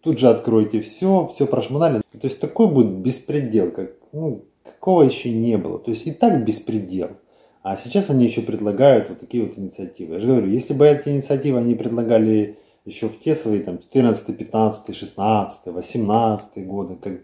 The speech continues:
ну, когда они об этом рассказали. Но нет, сейчас вот при типа новой власти у нас предлагаются все те же старые,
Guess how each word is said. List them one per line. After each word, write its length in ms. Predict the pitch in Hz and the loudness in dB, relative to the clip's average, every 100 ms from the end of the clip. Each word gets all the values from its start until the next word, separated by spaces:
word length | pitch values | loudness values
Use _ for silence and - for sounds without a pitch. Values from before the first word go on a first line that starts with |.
| _ | _
ну, 80 | 117 | -8
когда 360 | 101 101 110 | -6 2 2
они 160 | 104 101 | 2 0
об 120 | 95 | -4
этом 200 | 95 98 | -6 -6
рассказали. 340 | 98 - 92 87 | -10 -8 -10 -6
Но 140 | 117 | 2
нет, 400 | 196 220 180 - - _ _ _ | 6 8 6 2 -12 _ _ _
сейчас 580 | _ 107 - 180 170 - | _ -12 4 8 8 4
вот 220 | 98 - | -8 -12
при 380 | - 107 95 - _ | -6 -4 -4 -8 _
типа 260 | - 160 117 | -8 0 2
новой 380 | 110 170 131 107 | 4 4 6 2
власти 560 | 87 110 160 - - | 2 6 6 6 -2
у 80 | 95 | -10
нас 140 | 101 | -10
предлагаются 640 | - 101 98 95 104 - - | -8 -10 -10 -4 -4 -4 -10
все 200 | - 98 | -14 -14
те 300 | - - 170 | -6 2 2
же 300 | 160 139 139 - _ _ | 4 0 0 -14 _ _
старые, 760 | - - 104 123 120 117 107 | -20 -4 2 4 4 2 0